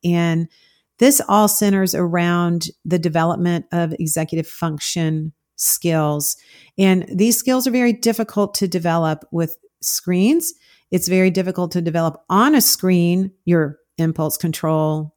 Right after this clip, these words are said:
your patience, your planning ahead, all that's very difficult. But it's also very difficult because screens interrupt the process of executive function development. And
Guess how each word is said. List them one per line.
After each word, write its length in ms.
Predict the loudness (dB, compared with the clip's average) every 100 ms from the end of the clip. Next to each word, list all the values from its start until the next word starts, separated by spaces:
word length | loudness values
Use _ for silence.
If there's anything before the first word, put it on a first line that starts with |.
| _
your 200 | -4 -2
patience, 680 | -2 -2 -2 -2 -2 -2 -6
your 160 | -4 -6
planning 340 | -4 -2 -2 0
ahead, 380 | -2 0 -2
all 140 | 0 2
that's 180 | 2 2
very 160 | -2
difficult. 500 | -2 -4 -4 -8 -10 _ _ _ _
But 100 | 2
it's 140 | 2 2 2
also 640 | 2 4 4 4 4 2
very 260 | 0 0 0
difficult 460 | -2 -4 -4 -4
because 320 | -4 -2 -2
screens 360 | -4 -2 -2 -4 -4
interrupt 640 | -4 -2 -2 -2 -4 -6 -10
the 80 | -10
process 520 | -6 -4 -2 -4 -4 -6
of 180 | -6
executive 440 | -6 -6 -8 -8 -4
function 360 | -2 0 -2
development. 500 | -2 -2 -4 -6 -10 -12 _ -20 -20 _ _ 0
And 480 | 2 2 0 -4